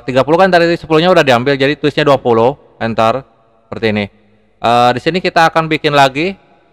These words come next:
eh, dari jaraknya ya. Jadi kita gunakan len dari sini sampai ke sini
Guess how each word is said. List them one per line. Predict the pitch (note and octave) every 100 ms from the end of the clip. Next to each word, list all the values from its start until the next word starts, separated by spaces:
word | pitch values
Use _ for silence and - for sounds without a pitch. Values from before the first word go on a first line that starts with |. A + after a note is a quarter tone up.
| _ _ _ _ -
eh, | A2+ B2 B2
dari | B2+ B2+
jaraknya | B2 B2+ D#3 D#3+ C#3+
ya. | A2 A2
Jadi | A#2+ C3+
kita | D3+ D3
gunakan | C#3+ C#3+ C#3+
len | C3+ C3+ D#3+ D#3
dari | C3 A#2+ B2 A#2
sini | A#2+ A2+ A2 A#2+ E3+ F3 -
sampai | A#2 B2
ke | B2
sini | B2 A2+ A#2